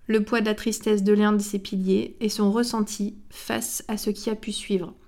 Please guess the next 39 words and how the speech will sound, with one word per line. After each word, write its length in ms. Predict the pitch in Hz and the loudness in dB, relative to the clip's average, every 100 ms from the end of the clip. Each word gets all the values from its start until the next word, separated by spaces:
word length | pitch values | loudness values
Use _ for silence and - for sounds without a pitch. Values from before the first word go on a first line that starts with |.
| - - - - - - | -20 -20 -20 -20 -14 -4
Elle 120 | 208 | 0
aborde 280 | 214 226 220 | 2 2 0
avec 200 | 208 202 | 0 0
beaucoup 260 | 226 240 | 0 0
d'honnêteté 440 | 233 226 220 220 226 | 0 2 0 -2 -2
ses 140 | 220 | 0
difficultés, 680 | 208 202 220 - 214 208 226 | -2 -4 -8 -6 -2 0 0
ses 200 | 240 214 | 0 0
doutes 320 | 196 240 - | 0 -2 -6
et 80 | - | -6
son 240 | 208 208 214 | -2 2 2
expérience, 760 | 214 - 190 180 190 - - - - - - 220 | 0 -2 -2 -2 -6 -12 -16 -20 -20 -20 -2 4
notamment 500 | 214 214 202 190 - | 4 6 6 6 4
une 160 | 226 247 | 4 4
audition 560 | 233 233 - 226 277 - | 2 -4 -4 -4 -6 0
devant 240 | 208 202 202 | 4 6 6
le 60 | |
juge 240 | 208 208 202 | 4 2 2
aux 20 | |
affaires 240 | 196 202 | -2 -4
familiales, 640 | 196 196 196 190 196 240 - - - - | 0 4 6 4 0 -4 -10 -20 -20 -2
la 120 | 202 | 2
gestion 360 | 202 220 - 226 | 2 0 -2 0
d'un 140 | 208 | 2
papa 380 | 208 202 202 226 | 2 0 0 -2
qui 140 | 233 - | -4 -4
part 240 | 202 - | -4 -6
pour 180 | - 202 | -4 2
un 120 | 196 | 4
autre 280 | 196 - 196 | 2 0 0
homme, 220 | 208 240 - - - | 0 -2 -8 -20 4
d'une 160 | 214 | 6
maman 300 | 214 233 240 | 8 6 2
solo 560 | 240 240 208 208 233 - - | 0 2 4 4 2 -6 -4
et 80 | 214 | 2
de 100 | 208 | 2
tout 180 | 208 262 | 2 2
le 80 | 220 | 2
reste. 420 | 196 - - | 0 -6 -12